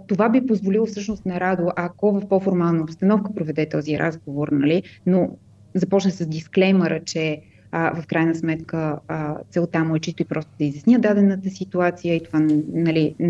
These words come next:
по никакъв начин не е свързано с личните им отношения, защото за него е изключително важно да си останат приятели. А, така, д-,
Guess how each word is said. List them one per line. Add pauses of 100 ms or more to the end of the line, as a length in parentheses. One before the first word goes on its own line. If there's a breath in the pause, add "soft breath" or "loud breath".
по
никакъв
начин
не
е
свързано
с
личните
им
отношения,
защото (240)
за
него
е
изключително
важно
да
си
останат
приятели. (560 loud breath)
А,
така, (180)
д-,